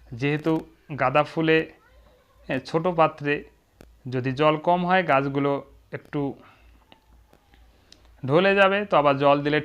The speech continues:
ঠিক হয়ে যায়। আর এখানে খাবার হিসাবে আমি ব্যবহার করেছি দশ দিন পর পর সর্ষের খোল পচা জল আর বাদাম খোল পচা জল।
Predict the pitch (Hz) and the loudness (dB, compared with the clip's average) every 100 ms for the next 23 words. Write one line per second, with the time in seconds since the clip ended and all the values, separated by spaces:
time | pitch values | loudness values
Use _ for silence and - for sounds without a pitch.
0 | - 175 180 185 185 190 190 - - _ | -4 -4 -2 0 2 0 -4 -18 -20 _
1 | - 123 120 143 170 175 175 175 - 135 | -2 -2 -2 -4 -2 0 -2 -4 -4 0
2 | 156 170 160 175 175 165 156 151 143 147 | 2 2 0 -2 2 2 0 0 0 0
3 | 160 160 170 165 180 180 _ _ _ 127 | -2 -2 -4 -4 -8 -10 _ _ _ -2
4 | 139 143 139 151 147 147 143 151 147 - | 2 2 0 -4 -2 -2 0 -4 -4 -8
5 | 139 - 156 151 151 143 147 151 151 170 | -14 -8 -8 -6 -8 -6 -6 -4 -2 0
6 | 185 185 _ _ - _ 127 113 117 113 | 0 -6 _ _ -20 _ -2 0 2 0
7 | - - 131 127 127 127 131 117 113 110 | -8 -4 -4 -2 -6 -8 -12 -10 -12 -12
8 | 107 107 | -12 -12